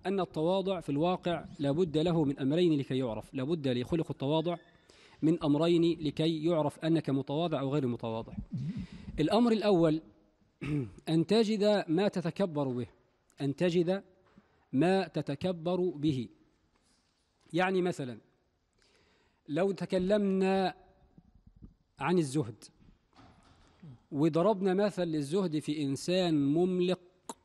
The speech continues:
لا يجد درهم، مدين والدنيا عنده، نسأل الله الستر والسلام، وبعدين تقول لي: "ده هو زاهد في الدنيا". طب هو وجد دنيا و-، وما زا-، و-، و-، ويعني و-،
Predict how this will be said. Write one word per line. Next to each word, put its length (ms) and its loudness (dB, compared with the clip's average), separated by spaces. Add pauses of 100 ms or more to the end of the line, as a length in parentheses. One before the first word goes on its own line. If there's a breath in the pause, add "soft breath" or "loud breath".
(360)
لا 180 2
يجد 380 2
درهم، 540 -2 (220)
مدين 800 2 (280)
والدنيا 680 0
عنده، 500 0
نسأل 220 -2
الله 100 0
الستر 300 -2
والسلام، 380 -6 (880 loud breath)
وبعدين 540 4
تقول 220 0
لي: 100 0
"ده 100 0
هو 140 0
زاهد 300 -2
في 60 -10
الدنيا". 300 -10 (100)
طب 120 -6
هو 180 2
وجد 220 0
دنيا 300 2 (140)
و-، 40 -8
وما 340 -4
زا-، 120 -2
و-، 20 -6
و-، 360 -6
ويعني 440 0
و-، 200 -10